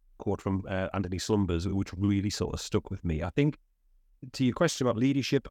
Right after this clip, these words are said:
we've gotta get people who are more curious, um, around him.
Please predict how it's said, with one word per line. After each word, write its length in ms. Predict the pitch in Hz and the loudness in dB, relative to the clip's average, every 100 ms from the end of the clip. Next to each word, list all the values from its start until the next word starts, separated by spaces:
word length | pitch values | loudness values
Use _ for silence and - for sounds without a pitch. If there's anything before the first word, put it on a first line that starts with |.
| _ | _
we've 300 | 113 120 107 | -4 -2 -2
gotta 240 | - 139 143 | 2 4 4
get 160 | 131 | -2
people 220 | - 120 104 | -2 -2 0
who 100 | 104 | 2
are 40 | |
more 220 | 104 98 | 2 0
curious, 720 | - - 123 131 151 - - - _ _ - _ _ _ - | -2 0 2 4 2 0 -10 -16 _ _ -20 _ _ _ -4
um, 380 | 104 107 110 113 | 0 2 0 0
around 400 | 107 113 113 120 | 2 4 4 2
him. 160 | 135 | 0